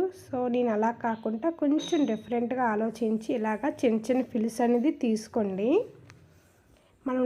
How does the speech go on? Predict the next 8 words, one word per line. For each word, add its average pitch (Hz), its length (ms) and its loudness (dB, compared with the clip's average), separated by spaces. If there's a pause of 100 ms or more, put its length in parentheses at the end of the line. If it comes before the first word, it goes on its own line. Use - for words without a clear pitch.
డ్రెస్‌కి 226 480 -4
పెట్టుకుంటాం 226 640 -2
కదండి, 202 340 -2 (100)
అలాగా 196 260 -2 (100)
చిన్న 220 240 0
చిన్న 233 220 0
ఫిల్స్ 214 260 -2 (120)
తీసుకొని 202 580 0